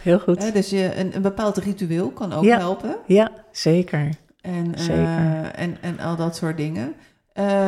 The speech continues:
Speaker 2: maar we hadden het over, eh, het, het, de, het tijdpad, hè, wat allemaal van invloed is, of het langer kan duren, hechting, coping,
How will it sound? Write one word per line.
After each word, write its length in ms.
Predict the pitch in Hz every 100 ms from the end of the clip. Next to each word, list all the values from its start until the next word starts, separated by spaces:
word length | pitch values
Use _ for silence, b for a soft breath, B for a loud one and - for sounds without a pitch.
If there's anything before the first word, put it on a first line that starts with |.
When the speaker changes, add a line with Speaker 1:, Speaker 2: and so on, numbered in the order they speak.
| 190 190 185 185 -
Speaker 2:
maar 140 | 190
we 60 | 214
hadden 300 | 220 202 196
het 160 | 190
over, 760 | - 185 185 180 170 165 - -
eh, 100 | 170 170 165
het, 180 | - 185 -
het, 120 | 170 180
de, 140 | 180 170 _ -
het 160 | 170
tijdpad, 640 | 180 190 220 220 330 - -
hè, 180 | 196
wat 200 | 185 185
allemaal 360 | - 196 185 185
van 180 | - 175
invloed 460 | 208 220 - 185
is, 260 | 175 175 -
of 120 | 170
het 140 | 170 175
langer 320 | 175 190 185
kan 220 | 180 175
duren, 440 | 170 180 175 175 160
hechting, 560 | 160 - 175 170 165
coping, 600 | 170 165 165 170 165 170